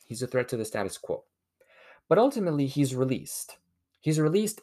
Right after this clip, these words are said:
and upon his release, he is sent to Brussels.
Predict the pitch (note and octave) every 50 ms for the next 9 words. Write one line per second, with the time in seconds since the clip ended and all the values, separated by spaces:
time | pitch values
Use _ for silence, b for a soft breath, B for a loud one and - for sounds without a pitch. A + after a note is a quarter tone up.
0 | _ - C#3+ D3+ D3 D3 - F#3 G3 A3+ B3 A#3+ F3+ E3+ D#3+ D3 C#3 C3+ C3+ C3+
1 | - - D#3+ E3 D#3+ D3+ - - D3+ C3+ C3 B2+ C3 - - - - _ _ _
2 | _ _ _ _ _ _ _ _ _ _ _ _ _ _ _ _ _ - - C#3+
3 | C3+ D3 D3+ D#3+ D#3 - - F#2+ - - - - - -